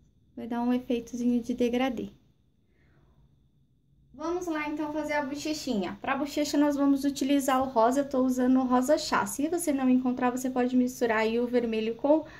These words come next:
branco e deixar aí numa tonalidade legal pra ficar aquele, pra dar aquele aspecto rosado, né? É saudável, fofinho, enfim. Ó, eu molhei assim.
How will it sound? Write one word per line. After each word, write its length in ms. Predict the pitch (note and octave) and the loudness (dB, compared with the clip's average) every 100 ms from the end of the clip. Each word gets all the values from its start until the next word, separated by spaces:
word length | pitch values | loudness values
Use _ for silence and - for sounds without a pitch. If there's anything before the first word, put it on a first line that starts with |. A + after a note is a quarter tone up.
| - - - | -20 -20 -14
branco 840 | A#3 A#3 C#4+ E4 F#4 D4+ C#4+ A3 G#3+ - - | -4 4 6 8 8 6 4 -2 -4 -12 -10
e 360 | B3+ C#4 D#4 | -2 2 4
deixar 420 | D4 D#4+ D#4 - C#4 | 4 2 2 2 2
aí 120 | C#4+ | 4
numa 180 | C#4+ C#4 | 4 4
tonalidade 720 | C#4+ C#4 C#4 B3+ B3 B3+ C4 | 2 2 2 2 2 2 0
legal 300 | C4 B3 A#3+ | 0 0 0
pra 140 | C#4 | -2
ficar 480 | C4 C4 B3+ B3+ B3+ - _ - A#3 A3 A#3+ B3+ - - | -4 -2 0 0 -2 -12 _ -18 -16 -14 -16 -18 -20 -8
aquele, 460 | A#3 A#3 B3+ B3+ | -8 -4 0 0
pra 180 | B3 B3+ | 0 -2
dar 120 | B3 | 0
aquele 300 | B3+ B3+ B3 | 0 0 -2
aspecto 520 | B3+ - A#3+ A#3 - C4+ | -2 -2 -6 -6 -10 -10
rosado, 580 | B3+ C4 D4+ - - - _ _ _ _ - | -4 -2 -2 -2 -6 -6 _ _ _ _ -10
né? 640 | G#3 A#3 A#3+ G3 F3+ F3+ | -6 -2 -2 -2 -4 -6
É 20 | |
saudável, 1400 | G3 G#3+ G#3 F#3+ F#3 G#3+ G#3+ G3+ G3+ G3 A3 G#3 G3 G3+ G3+ - - - | -6 -4 -2 0 2 4 6 6 4 2 4 6 6 4 0 -12 -20 -10
fofinho, 880 | G#3 G3+ - A3+ B3+ B3+ A#3+ A3+ A3 | -8 -6 0 10 12 12 10 4 4
enfim. 500 | B3+ B3+ - C3 - _ _ _ _ | 4 4 0 -6 -8 _ _ _ _
Ó, 280 | F#3+ E3 B2 - _ _ _ _ _ _ _ _ _ _ _ _ | -12 -10 -12 -18 _ _ _ _ _ _ _ _ _ _ _ _
eu 120 | B3 | 0
molhei 260 | C4 C4 C4 | 2 4 4
assim. 520 | D#4 - G3+ F#3+ G3 | 2 0 -2 -2 -4